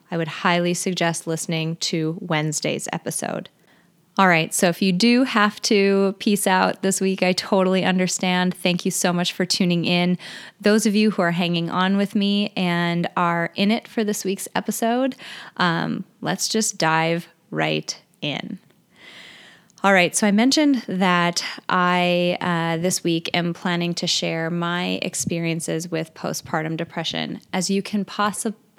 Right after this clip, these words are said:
probably imagine, it's not an easy thing to talk about, as it was one of the darkest, one of the most difficult times of my entire life.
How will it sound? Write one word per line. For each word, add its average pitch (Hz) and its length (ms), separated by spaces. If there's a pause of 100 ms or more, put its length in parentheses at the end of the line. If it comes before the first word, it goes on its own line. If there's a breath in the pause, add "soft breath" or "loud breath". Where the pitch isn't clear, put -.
(120)
probably 214 440
imagine, 170 720 (800 loud breath)
it's 185 220
not 196 520 (160)
an 190 260
easy 190 340
thing 170 420
to 180 120
talk 165 320
about, 220 400 (100)
as 175 200
it 180 140
was 175 440 (240)
one 185 340
of 226 220
the 196 120
darkest, 175 720
one 180 160
of 180 100
the 185 60
most 175 480
difficult 196 840 (240)
times 160 720
of 170 180
my 165 140
entire 160 540
life. - 560